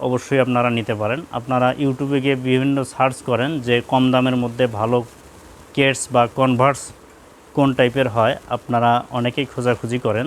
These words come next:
তাদের উদ্দেশ্যে আজকের ভিডিওটি নিয়ে আসা বন্ধুরা। খুব সুন্দর মানের এই জুতাটা নিতে পারেন পান্ডা কোম্পানি, পান্ডার এই কেসটা নিতে পারেন only ছয়শো টাকা। ছয়শো টাকায় আসলে কোনো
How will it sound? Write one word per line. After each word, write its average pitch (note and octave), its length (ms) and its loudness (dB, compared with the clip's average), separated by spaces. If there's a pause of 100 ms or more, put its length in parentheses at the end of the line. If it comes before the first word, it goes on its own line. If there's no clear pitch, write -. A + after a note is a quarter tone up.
(140)
তাদের A#2 280 -2
উদ্দেশ্যে A#2 360 -4 (120)
আজকের A#2+ 340 -4
ভিডিওটি A#2 400 -2
নিয়ে A2+ 180 -2
আসা A#2 200 -6
বন্ধুরা। G#2 300 -4 (680)
খুব C3 120 0 (140)
সুন্দর C#3+ 360 2
মানের C3 300 2
এই B2+ 160 2
জুতাটা B2 380 0
নিতে A#2 220 -2
পারেন A2 180 -2 (140)
পান্ডা A2+ 360 -2
কোম্পানি, G#2+ 380 -4 (760)
পান্ডার A#2+ 320 0 (100)
এই A#2 80 0 (1400)
কেসটা C3+ 380 -2
নিতে A#2 260 -2
পারেন A#2 180 -2 (200)
only A#2+ 220 -2 (100)
ছয়শো A#2 300 -4 (100)
টাকা। A#2+ 220 -2 (920)
ছয়শো A#2+ 480 -2
টাকায় C#3 280 2 (100)
আসলে B2+ 300 0 (440)
কোনো B2+ 180 -4